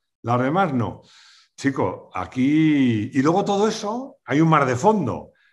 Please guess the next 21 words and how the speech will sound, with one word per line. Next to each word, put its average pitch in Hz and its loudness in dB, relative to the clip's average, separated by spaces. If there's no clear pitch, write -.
que 113 -4
se 120 -2
va 120 2
una 139 2
marca, 160 2
hay 143 2
pilotos 127 -2
buscando 127 -2
moto, 160 0
y, - -10
y, 139 -2
y - 0
lo 135 0
más 185 2
curioso, 196 -2
yo 160 0
creo 202 -2
que 165 0
el, 147 -2
el 120 0
piloto 127 -2